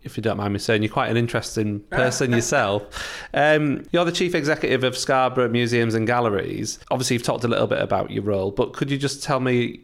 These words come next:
Speaker 1: you, you know, what's your kind of, your current vision for, for that kind of, your role across the three,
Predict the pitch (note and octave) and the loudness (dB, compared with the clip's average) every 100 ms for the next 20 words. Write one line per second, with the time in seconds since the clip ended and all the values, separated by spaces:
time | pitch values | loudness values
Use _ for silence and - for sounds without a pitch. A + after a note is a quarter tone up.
0 | - - A#2+ - A#2+ A#2 G#2+ - B2 A#2 | -14 -10 -8 -2 2 2 2 0 0 0
1 | A#2+ A#2 G#2+ - - - B2 A2+ - B2+ | 0 0 -2 -6 -20 -10 -8 -4 0 2
2 | A#2 G#2+ A#2 G#2+ A2 A2 G#2 - A#2 - | 0 0 -2 0 0 0 -4 -6 -8 -6
3 | - A2 G#2 - A2 G#2+ G2+ - - A2+ | -4 -2 -2 -4 -2 -2 -4 -8 -8 -4
4 | G#2+ A#2 A#2 A2 - A2+ - C3 - A2 | 2 4 4 2 0 -4 -2 -6 -2 0
5 | G#2+ G#2 G#2 | 0 -2 -6